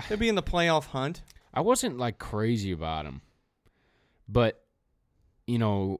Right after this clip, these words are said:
Speaker 1: I think Darnold's a good quarterback.
Speaker 2: they definitely gassed up the car for
Speaker 1: Yeah.
Speaker 2: him, and
Speaker 1: And
Speaker 2: he
Speaker 1: Adam Gase is a great quarterbacks coach.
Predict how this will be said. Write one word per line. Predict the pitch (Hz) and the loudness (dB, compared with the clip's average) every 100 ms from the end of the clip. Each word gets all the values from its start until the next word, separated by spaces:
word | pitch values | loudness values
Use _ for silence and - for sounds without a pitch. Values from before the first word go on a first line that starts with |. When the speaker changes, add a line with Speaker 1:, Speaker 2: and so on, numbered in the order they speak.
| - | -2
Speaker 1:
I | 233 | -2
think | 311 214 | 0 2
Darnold's | 147 143 139 | 4 4 2
a | 131 | -2
good | 117 | -4
quarterback. | - 120 113 123 120 | -2 -2 0 2 4
Speaker 2:
they | 135 | 2
definitely | 151 185 147 | 2 0 0
gassed | 123 117 - | 0 0 0
up | 110 - | -2 -4
the | |
car | - 90 71 - - _ _ - | -4 -4 -4 -8 -18 _ _ -8
for | 185 | -4
Speaker 1:
Yeah. | 196 | -2
Speaker 2:
him, | - - | -4 -10
and | 71 85 82 78 _ _ _ _ _ _ | -6 -6 -6 -8 _ _ _ _ _ _
Speaker 1:
And | 156 214 226 | 4 4 4
Speaker 2:
he | - | -2
Speaker 1:
Adam | 156 160 202 240 156 | -2 4 6 6 4
Gase | 196 233 | 2 2
is | 185 | 0
a | 151 | -2
great | 120 139 185 208 | 0 2 4 4
quarterbacks | 208 196 202 156 147 143 | 2 2 4 4 4 2
coach. | 147 175 - | 0 -2 -6